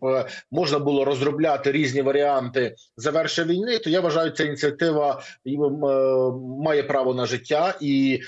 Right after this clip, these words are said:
е, сподіваємося, що дійсно цей план буде детально настільки розроблений, щоб він, власне, враховував усі ті обставини, які є станом на зараз, і, можливо, ті, які будуть на той час, коли, е,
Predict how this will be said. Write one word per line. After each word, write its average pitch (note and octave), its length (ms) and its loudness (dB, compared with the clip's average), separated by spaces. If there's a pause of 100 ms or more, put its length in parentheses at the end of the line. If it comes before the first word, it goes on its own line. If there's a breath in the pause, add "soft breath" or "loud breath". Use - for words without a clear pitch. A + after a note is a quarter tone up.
(260 loud breath)
е, B2+ 40 0
сподіваємося, D#3 580 0
що C3 120 -2
дійсно D3 560 0
цей C3 200 -2
план C#3+ 340 -2
буде C3+ 360 0
детально C3 500 -2
настільки B2+ 340 -4
розроблений, D#3 520 0
щоб A#2 240 -2
він, D3 220 -2 (260 loud breath)
власне, C#3 380 0
враховував D#3 540 0
усі D#3 300 0
ті D3 160 -4
обставини, C3+ 640 0
які C#3 240 -2
є C#3 200 2
станом C3 440 -2
на A#2+ 100 -2
зараз, D3+ 440 0 (240 loud breath)
і, C#3 80 0
можливо, D3 520 2
ті, C3 240 -6
які D#3 300 0
будуть D3 440 -2
на C3+ 80 0
той C3 180 0
час, D3 340 -2
коли, B2 420 2
е, D3+ 120 0